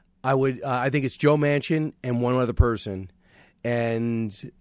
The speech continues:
I think one of the big stories, under, uh, underreported stories, is what the Democratic Party's doing to keep No Labels,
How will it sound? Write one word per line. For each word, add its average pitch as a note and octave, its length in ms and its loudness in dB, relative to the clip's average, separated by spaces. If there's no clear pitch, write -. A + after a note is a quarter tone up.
I A#2+ 120 2
think B2+ 180 0
one C3 120 4
of A#2+ 40 -2
the A#2 80 0
big B2+ 160 0
stories, B2 720 2
under, A#2 360 -2
uh, A#2 200 -4
underreported B2+ 640 2
stories, A#2 420 0
is G#2 160 -4
what A2 100 2
the G#2+ 60 -6
Democratic B2+ 460 0
Party's B2+ 260 -2
doing B2 320 0
to A2+ 100 -8
keep - 300 -6
No A2+ 160 0
Labels, A2+ 500 0